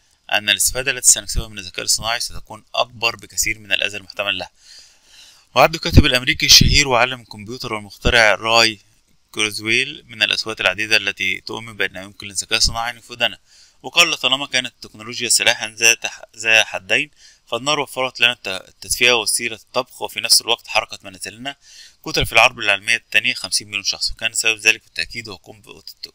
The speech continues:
قوة التكنولوجيا في ذلك الوقت. يحب الدكتور إيميت راي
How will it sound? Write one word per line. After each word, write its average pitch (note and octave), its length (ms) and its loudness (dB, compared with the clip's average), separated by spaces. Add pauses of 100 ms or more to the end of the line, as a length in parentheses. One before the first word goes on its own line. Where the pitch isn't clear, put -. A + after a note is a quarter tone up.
قوة A#2+ 280 -4
التكنولوجيا G#2 640 -12 (480)
في G#2+ 60 -10
ذلك G#2 280 -6
الوقت. - 420 -12 (680)
يحب E3+ 220 -2
الدكتور C#3+ 460 -8
إيميت B2+ 240 -10
راي C3 260 4